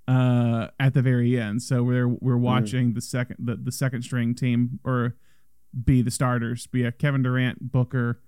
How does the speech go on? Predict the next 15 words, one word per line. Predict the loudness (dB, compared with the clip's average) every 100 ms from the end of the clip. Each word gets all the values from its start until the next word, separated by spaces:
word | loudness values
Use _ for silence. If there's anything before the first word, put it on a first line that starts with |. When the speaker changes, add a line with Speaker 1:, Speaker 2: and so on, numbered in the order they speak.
| -20 -20 -20 -20 -20 -20 -20 -20 -20 2
Speaker 1:
DeAndre | 6 6 6 2
Ayton, | 2 4 4 6 6 6 4 0 -2
uh, | 2 2
Chris | 4 2 4
Paul, | 4 4
all | 2 2
were | 2 0
out | 0 0
that | 0 0
game. | 0 0 0
But | -2 0
we | 2
got | 2
to | 0
see | 0 2